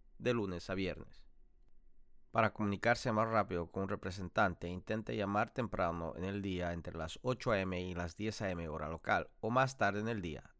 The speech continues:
Estamos menos ocupados más tarde en la semana, miércoles a viernes, y más tarde en el mes.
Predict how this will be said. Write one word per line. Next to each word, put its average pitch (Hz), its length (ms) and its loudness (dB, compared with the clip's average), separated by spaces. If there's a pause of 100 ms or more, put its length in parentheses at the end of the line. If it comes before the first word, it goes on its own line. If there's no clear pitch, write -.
Estamos 131 540 0
menos 101 320 -2
ocupados 101 480 0
más 113 220 -2
tarde 90 240 2
en 87 60 -2
la 85 60 0
semana, 90 440 0
miércoles 107 580 0
a 110 60 2
viernes, 87 500 -2
y 123 80 -4
más 139 260 4
tarde 107 260 4
en 87 80 -2
el 82 100 -2
mes. 101 320 0